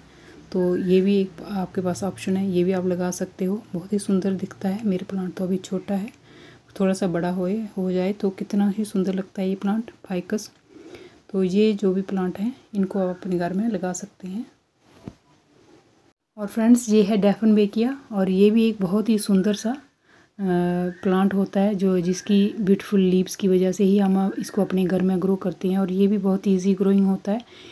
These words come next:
इसको ज़्यादा पानी नहीं चाहिए होता है और ये भी कटिंग से ईजीली ग्रो हो जाता है। तो इसको भी आप लगा सकते हैं अपने गार्डन में। तो फ्रेंड्स, ये है Syngonium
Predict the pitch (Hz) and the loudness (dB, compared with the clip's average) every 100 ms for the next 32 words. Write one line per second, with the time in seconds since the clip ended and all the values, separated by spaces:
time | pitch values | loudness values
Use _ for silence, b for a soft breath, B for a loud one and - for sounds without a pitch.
0 | B 202 - 220 202 190 185 185 180 185 | B -6 2 4 6 4 2 2 2 2
1 | 185 214 208 196 202 202 202 226 - B | 2 0 2 4 2 0 -4 -6 -8 B
2 | B B 175 196 214 233 226 202 208 202 | B B 2 6 8 6 4 2 2 4
3 | 208 185 208 220 208 214 202 202 196 190 | 4 4 2 2 2 2 2 0 0 -2
4 | 202 240 _ b b - 208 202 - 226 | -6 -8 _ b b -2 0 0 0 2
5 | 233 214 196 190 190 196 - 202 190 202 | 4 4 2 2 0 -2 -8 -4 -2 -2
6 | 185 185 180 175 160 185 220 302 _ _ | -2 -2 -2 -4 -2 -2 -2 -6 _ _
7 | _ _ _ _ _ _ _ _ _ _ | _ _ _ _ _ _ _ _ _ _
8 | _ _ _ _ _ - 202 220 226 294 | _ _ _ _ _ -14 -4 2 6 4
9 | - - 220 220 220 220 202 196 202 240 | 2 6 6 6 2 2 2 2 4 4